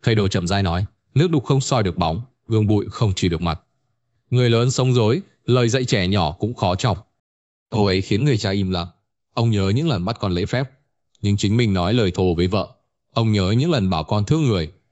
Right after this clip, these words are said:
nhưng chính mình quay lưng trước người ăn xin ngoài chợ. Ông chợt hiểu, lỗi của con có một phần bóng dáng của mình trong đó. Từ hôm đó, ông không vội mắng con như trước.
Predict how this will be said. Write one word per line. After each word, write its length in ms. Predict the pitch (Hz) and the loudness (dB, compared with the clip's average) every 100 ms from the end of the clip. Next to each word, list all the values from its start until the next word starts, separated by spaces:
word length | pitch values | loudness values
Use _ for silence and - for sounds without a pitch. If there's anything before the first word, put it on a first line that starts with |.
| _ - | _ -6
nhưng 140 | 165 156 | -2 0
chính 200 | 139 175 | 0 0
mình 180 | 120 | 0
quay 220 | 101 117 110 | 0 0 2
lưng 220 | 107 90 | 0 0
trước 160 | 165 | 0
người 120 | 147 90 | 0 -2
ăn 100 | 90 | -2
xin 180 | 92 | -4
ngoài 140 | 82 78 | -4 -4
chợ. 200 | 85 80 _ _ _ _ | -4 -6 _ _ _ _
Ông 160 | - 101 | -2 0
chợt 160 | 104 92 | 0 0
hiểu, 240 | 90 76 _ _ _ - | 0 -2 _ _ _ 0
lỗi 280 | 117 151 180 | 2 2 2
của 140 | 110 | 0
con 360 | 101 110 101 101 | 0 0 0 0
có 100 | 156 | 0
một 160 | 104 | 0
phần 240 | - 104 90 | 0 0 2
bóng 180 | 98 113 | 2 0
dáng 200 | 120 151 | 0 0
của 100 | 104 | 0
mình 180 | 87 | 0
trong 180 | 78 85 | -2 -2
đó. 260 | 78 80 113 _ _ _ _ _ _ | 0 -2 -4 _ _ _ _ _ _
Từ 100 | 202 | -2
hôm 180 | 107 107 | 0 0
đó, 240 | 92 85 120 _ _ _ | 0 -2 -6 _ _ _
ông 100 | 139 | -2
không 180 | 139 135 | 2 2
vội 160 | 123 104 | 2 0
mắng 200 | 98 107 | 0 0
con 220 | 120 107 | 0 2
như 120 | 104 | 0
trước. 360 | 120 156 170 | 0 -2 -4